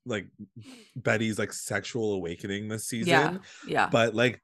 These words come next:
Speaker 1: they're really leaning in. They're really, like, making it so, like, a woman who wants to have sex and, like, is in, like, excited and, like, enticing is just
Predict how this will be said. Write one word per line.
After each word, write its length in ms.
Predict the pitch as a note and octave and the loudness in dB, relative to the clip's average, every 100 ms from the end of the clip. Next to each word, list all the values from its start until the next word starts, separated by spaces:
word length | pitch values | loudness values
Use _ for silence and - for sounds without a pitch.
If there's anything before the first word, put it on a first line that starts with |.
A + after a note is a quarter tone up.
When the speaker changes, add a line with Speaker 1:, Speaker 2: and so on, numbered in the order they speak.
| B2 | 8
Speaker 1:
they're 160 | F#3+ | 10
really 340 | E3+ C#3 D#3+ C#3 | 10 8 8 8
leaning 380 | C3+ C3 G#2 | 6 2 0
in. 280 | G#2 F#2+ D#2 F2 | -2 -4 -6 0
They're 180 | C3+ E3 | 4 6
really, 340 | C#3 D3+ D#3 | 8 8 8
like, 220 | B2+ G#2+ | 4 2
making 340 | A#2 A#2 - A#2 | -2 -4 -4 -6
it 100 | A2 | -4
so, 160 | - | 0
like, 240 | A2 G#2 - - - _ | 2 2 -2 -10 -20 _
a 60 | A2+ | -2
woman 540 | A2 D3 D#3 D3+ D#3 C#3+ _ | 2 4 4 4 2 -4 _
who 480 | C#3+ B2 A2+ G#2 G2 - | 2 2 2 -2 -4 -4
wants 280 | B2+ D#3 D#3 | 2 2 4
to 60 | D#3+ | 4
have 120 | D3 | 4
sex 400 | - C#3+ C3+ - | 4 4 4 -4
and, 100 | A2 | -4
like, 180 | G#2 G2+ | -4 -4
is 200 | G#2+ A2 | -4 -4
in, 280 | G#2+ G#2+ G#2+ - | -4 -6 -8 -4
like, 200 | A2+ - | -4 -4
excited 560 | G#2+ - D3 D3 D3 | -8 2 6 6 4
and, 200 | C3 G#2+ G#2 | 2 -2 -2
like, 240 | G2+ - - | -4 -6 -8
enticing 840 | A2+ - D3+ D3 - D3 C3+ C3 - - - _ - A2+ - _ _ _ _ - | -8 2 4 4 4 2 2 -2 -6 -20 -20 _ -16 -16 -16 _ _ _ _ 0
is 200 | C3 G#2+ | 0 2
just 380 | C#3 A#2+ - | 2 2 -2